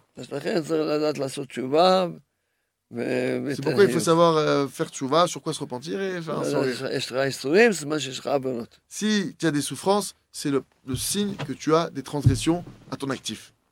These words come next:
Speaker 1: אין איסורים ללא עוון.
Speaker 2: Car il n'y a pas de souffrance
Speaker 1: כך,
Speaker 2: sans
Speaker 1: כך,
Speaker 2: faute.
Speaker 1: כך כתוב בגמרא הקדושה.
Speaker 2: Comme ça, c'est écrit dans le Saint Talmud, la Gemara.
Speaker 1: כך כתוב בספר בגן האמונה.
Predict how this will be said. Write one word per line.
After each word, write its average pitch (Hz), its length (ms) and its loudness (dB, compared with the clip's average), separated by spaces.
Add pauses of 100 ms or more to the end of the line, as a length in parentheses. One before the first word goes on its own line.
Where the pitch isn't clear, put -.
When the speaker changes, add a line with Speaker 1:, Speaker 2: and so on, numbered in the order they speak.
(100)
Speaker 1:
אין 220 240 8
איסורים 175 460 2
ללא 143 300 2
עוון. 101 220 -4 (160)
Speaker 2:
Car 180 280 6 (160)
il 147 140 -2
n'y 147 100 0
a 143 80 2
pas 185 240 4
de 156 140 -2
souffrance 151 500 -4
Speaker 1:
כך, 156 240 4
Speaker 2:
sans 151 180 6
Speaker 1:
כך, 143 100 0
Speaker 2:
faute. 151 200 6
Speaker 1:
כך 135 220 -2
כתוב 131 320 -4
בגמרא 120 300 -2
הקדושה. 113 220 -4
Speaker 2:
Comme 190 180 4
ça, 175 200 2
c'est 156 140 -2
écrit 165 300 -2
dans 143 140 -4
le 131 120 -2
Saint 147 340 -2 (240)
Talmud, 131 380 0
la 95 100 -8
Gemara. 123 340 0 (1040)
Speaker 1:
כך 156 200 6
כתוב 156 400 0
בספר 139 360 -6
בגן 131 300 -2
האמונה. 127 360 -4